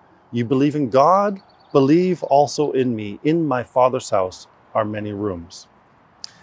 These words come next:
I think during this period of covid, uh, we've learned the value of simply being together with the people that we love. Uh, many have actually experienced a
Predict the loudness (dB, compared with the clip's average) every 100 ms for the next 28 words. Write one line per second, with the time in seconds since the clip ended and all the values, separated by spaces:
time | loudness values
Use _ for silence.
0 | 0 2 4 2 2 2 2 -2 -2 0
1 | 0 0 -4 0 4 4 2 -4 -8 _
2 | _ _ 2 4 4 2 2 4 4 4
3 | 0 -2 0 4 4 4 0 -2 0 -2
4 | -4 -4 -2 -2 -4 -4 -2 -2 -2 -4
5 | -6 2 2 2 -6 -10 _ 0 0 2
6 | -2 -4 0 2 2 2 4 6 6 2
7 | -12 _ _ _ _ -20 -2 2 2 4
8 | 4 4 2 2 2 4 2 0 -2 -4
9 | -10 _ -10 -4 -2 -2 -4 0 0